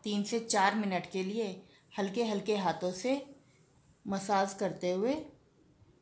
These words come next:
पानी लगाकर तीन से चार मिनट तक हल्के हल्के हाथों से उस पर मसाज करें। इस तरीके से,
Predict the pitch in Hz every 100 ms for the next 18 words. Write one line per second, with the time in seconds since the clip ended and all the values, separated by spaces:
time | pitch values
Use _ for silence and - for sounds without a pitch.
0 | _ _ _ - 196 196 208 190 180 185
1 | 247 247 214 190 226 226 185 185 185 170
2 | 160 226 208 185 196 180 196 190 175 170
3 | 175 220 214 - 285 - - - 180 196
4 | 160 156 - 151 147 - - - _ _
5 | _ _ _ _ - _ _ _ - -
6 | _ - _ _ _ _ _ _ _ _
7 | _ _ _ - - - 185 175 175 175
8 | - 220